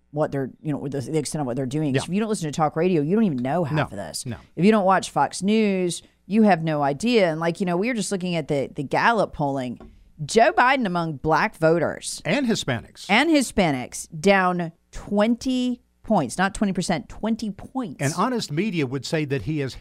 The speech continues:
Speaker 2: hemorrhaging minority
Speaker 1: Yeah.
Speaker 2: voter support. Hemorrhag-, hemorrhaging. I can't even get it out this morning.
Speaker 1: Yeah, and I mean,
Speaker 2: Bleeding heavily.
Speaker 1: the
Speaker 2: Okay.
Speaker 1: black community is,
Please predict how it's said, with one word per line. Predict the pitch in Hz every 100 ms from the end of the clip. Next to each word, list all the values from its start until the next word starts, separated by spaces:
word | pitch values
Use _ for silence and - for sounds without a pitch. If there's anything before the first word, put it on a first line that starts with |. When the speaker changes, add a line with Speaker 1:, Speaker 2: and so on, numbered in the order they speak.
| -
Speaker 2:
hemorrhaging | 220 220 143 123 104 120 98 98 _ -
minority | 127 131 135 127 127
Speaker 1:
Yeah. |
Speaker 2:
voter | 104 143 120
support. | - 110 104 85 - _ _ _ -
Hemorrhag-, | 233 240 147 113 113 -
hemorrhaging. | 196 151 110 85 80 -
I | 113
can't | 123 120
even |
get | 101 131
it | 123
out | 127
this | 101 -
morning. | 226
Speaker 1:
Yeah, | 180 -
and | 240
I |
mean, | 240 240
Speaker 2:
Bleeding | 226 196 165 135
heavily. | 131 92 87
Speaker 1:
the | 92 214
Speaker 2:
Okay. | 202
Speaker 1:
black | 220 302 -
community | 247 226 262 262 196 180 170 -
is, | 175 170 165 165 -